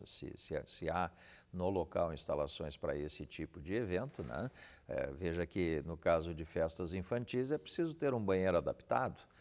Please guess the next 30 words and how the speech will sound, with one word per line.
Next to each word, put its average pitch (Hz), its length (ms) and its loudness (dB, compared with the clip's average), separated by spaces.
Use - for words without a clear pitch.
né? 113 420 0
Então 76 200 -2
o - 20 -4
banheiro 85 400 0
tem - 160 -8
que - 80 -10
ser 110 160 0
um 117 80 0
banheiro 92 420 2
mirim, 85 460 2
um 65 60 -6
banheiro 78 340 -2
com 80 160 -4
vasos 73 400 4
pequenos, 104 560 -2
com - 140 -14
pias 76 560 -6
à 87 60 -2
altura 78 500 0
dos, 71 280 -10
das - 220 -10
crianças, 107 600 0
enfim. 101 340 -4
Então - 460 0
é 131 120 4
preciso 123 460 0
ter, 110 240 4
existem 127 560 4
regramentos 110 920 4
para 113 400 2